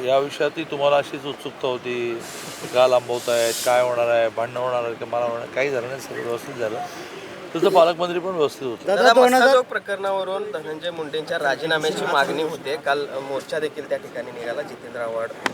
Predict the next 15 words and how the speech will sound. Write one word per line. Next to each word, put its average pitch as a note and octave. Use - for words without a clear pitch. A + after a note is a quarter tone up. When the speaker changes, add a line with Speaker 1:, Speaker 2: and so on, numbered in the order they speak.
Speaker 3:
व G#2+
संभाजीराजे A#2
वगैरे A2+
उपस्थित G#2
होते. -
Speaker 1:
माननीय E3+
देवेंद्रजींनी G3+
सभागृहामध्ये F3+
सहा C#3+
दिवसाचं F3
अधिवेशन D#3
असूनही C#3+
जवळजवळ E3+
चार, E3
साडेचार D3